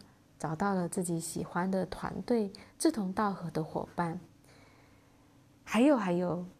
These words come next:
找到了客户，找到了学员。其实这一路上都验证了这一句话的真实和力量。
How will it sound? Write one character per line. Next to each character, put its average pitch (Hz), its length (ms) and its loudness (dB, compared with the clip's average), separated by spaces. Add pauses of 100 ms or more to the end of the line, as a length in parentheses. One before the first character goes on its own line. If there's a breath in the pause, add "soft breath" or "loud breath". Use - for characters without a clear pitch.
(180)
找 151 180 4
到 240 200 6
了 202 100 2
客 269 340 6
户， 220 440 2
找 156 200 -2
到 180 200 2
了 160 120 0
学 165 300 -2
员。 165 320 -4 (560 loud breath)
其 - 160 -4
实 220 160 2
这 254 220 4
一 - 20 0
路 214 220 2
上 196 240 0
都 202 180 2
验 240 300 2
证 196 240 2
了 156 200 0
这 185 120 2
一 170 160 2
句 175 180 0
话 170 240 0
的 165 160 -4
真 190 380 0
实 - 420 0 (420 loud breath)
和 170 220 -2
力 170 260 2
量。 170 320 -4